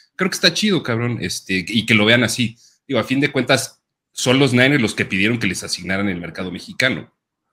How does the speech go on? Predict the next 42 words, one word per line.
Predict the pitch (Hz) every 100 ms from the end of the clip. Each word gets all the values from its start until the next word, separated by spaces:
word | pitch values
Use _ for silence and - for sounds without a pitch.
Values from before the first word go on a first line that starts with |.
| _
¿no? | 95 120 -
Este, | _ - 78 73
y | 80 90
la | 85
N | 87
F | 87 90
L, | 85
pues, | - -
va, | 87 82 _ _ _
asignó | - - 170
a |
los | 175 -
equipos | - 82 -
que | -
asignó | - - 98 110 104 _ _
según | - 98 92
sus | 101 104
solicitudes. | 90 85 - 78 101 78 - _ _ _ _ _ _ _ _ _ _ _
Eh, | 95 87 90 90
la | 110 117
otra, | 131 156
güey, | 143 147
que | 143
me | 107
encantó, | 90 95 87 113 113 - - _ _ _ _ _
eh, | 95 90 85 82 78 - _ _ _ -
es | 110 107 - 107
lo | 110
que, | 107 98 92 90 85 82 82 80 80 - _ _
lo | 113 117
que | 110
decía | 101 131
del | 131 120
deporte, | 95 92 117 107 90
güey, | - - _ -
que, | 95 92 85
que | 98
el | 95
deporte | 95 92 113 120
es | 113
de | 113
esos | 113 113 - -